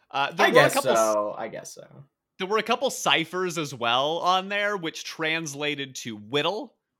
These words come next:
Speaker 1: Shifter, Whatevs, and Barrow, which
Speaker 2: Hmm.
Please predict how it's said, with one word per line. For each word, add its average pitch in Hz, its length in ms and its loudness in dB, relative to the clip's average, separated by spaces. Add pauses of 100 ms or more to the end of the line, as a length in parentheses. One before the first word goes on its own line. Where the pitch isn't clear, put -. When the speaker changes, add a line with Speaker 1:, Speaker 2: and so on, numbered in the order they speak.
(260)
Speaker 1:
Shifter, 175 800 -4 (400)
Whatevs, 143 760 2 (220)
and 120 300 -4
Barrow, 117 720 4 (100)
which - 520 -6 (360)
Speaker 2:
Hmm. 156 240 -12